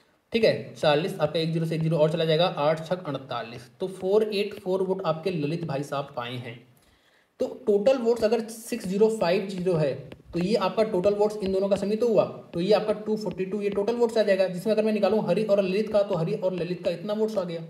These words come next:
इतना आ गया। अब इसमें भी ललित का वोट फ़ोर एटी फ़ोर है, तो फ़ोर एट फ़ोर घटा दूंगा, तो ये आपका basically कितना आ जाएगा? हरी, हरी का वोट आ जाएगा, क्योंकि ये आपका हरी और ललित का vote है,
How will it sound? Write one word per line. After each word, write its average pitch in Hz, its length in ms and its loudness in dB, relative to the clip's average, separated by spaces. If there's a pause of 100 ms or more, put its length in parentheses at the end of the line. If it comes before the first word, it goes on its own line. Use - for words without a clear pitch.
(460)
इतना 240 220 -2
आ 214 60 4
गया। 185 180 -2 (680)
अब 254 200 4
इसमें 202 220 -2
भी 285 80 2
ललित 214 300 0
का 247 60 2
वोट 226 240 4
फ़ोर 220 240 6
एटी 220 180 0
फ़ोर 208 180 0
है, 190 60 -2
तो 196 60 -4
फ़ोर 214 320 0
एट 190 180 -4
फ़ोर 202 120 -4
घटा 170 200 -2
दूंगा, 175 200 -2
तो 180 100 -2
ये 175 160 -4
आपका 185 240 -4
basically 175 380 -6 (120)
कितना 180 220 -2
आ - 20 0
जाएगा? 156 260 2 (140)
हरी, 185 400 -6 (500)
हरी 208 240 2
का 202 120 4
वोट 151 220 0
आ 127 80 -6
जाएगा, 120 240 -12 (340)
क्योंकि 170 200 -2
ये 208 160 2 (100)
आपका 190 320 0 (520)
हरी 220 360 0 (180)
और 214 200 6
ललित 196 380 -2
का 220 80 8
vote 170 300 -2
है, 190 320 0